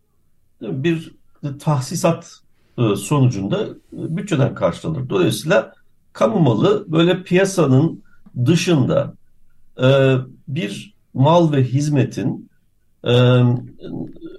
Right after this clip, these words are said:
nasıl gerçekleştirilebileceğini tarif eden bir şeydir, bir, bir alandır.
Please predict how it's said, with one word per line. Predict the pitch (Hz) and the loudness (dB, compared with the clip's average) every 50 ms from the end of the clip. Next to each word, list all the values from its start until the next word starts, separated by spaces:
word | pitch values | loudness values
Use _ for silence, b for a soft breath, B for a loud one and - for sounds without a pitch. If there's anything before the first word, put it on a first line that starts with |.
| - - - - - - - - - - _ _ - _ _ - - - | -20 -20 -20 -20 -20 -20 -20 -20 -20 -20 _ _ -20 _ _ -20 -16 -8
nasıl | - - 151 196 208 202 190 165 135 - - - - - - - 110 | -2 0 2 2 2 0 -2 -4 -4 -4 -8 -16 -20 -20 -20 -14 -6
gerçekleştirilebileceğini | 110 127 123 123 - - 131 123 - 123 123 - - 113 107 110 104 - 123 123 113 110 110 104 175 - - | -2 0 0 0 0 -2 -6 -6 -6 -6 -6 -6 -8 -6 -4 -4 -2 -2 -2 -2 0 0 0 -2 -2 -4 -4
tarif | - 160 160 165 170 170 170 156 | 0 2 2 2 2 0 0 -2
eden | - - - 143 190 131 127 - | -2 0 0 0 0 -2 -6 -8
bir | 143 147 165 165 160 - - | -6 -4 -2 -2 -4 -6 -10
şeydir, | - - 170 160 139 - - - - - - - - | -8 -4 -4 -2 -2 -4 -6 -10 -12 -18 -20 -10 -6
bir, | 135 131 127 127 | -4 -4 -2 -2
bir | 135 131 - | -4 -2 0
alandır. | 131 135 135 120 95 82 - - - | 0 2 2 2 0 0 -4 -8 -10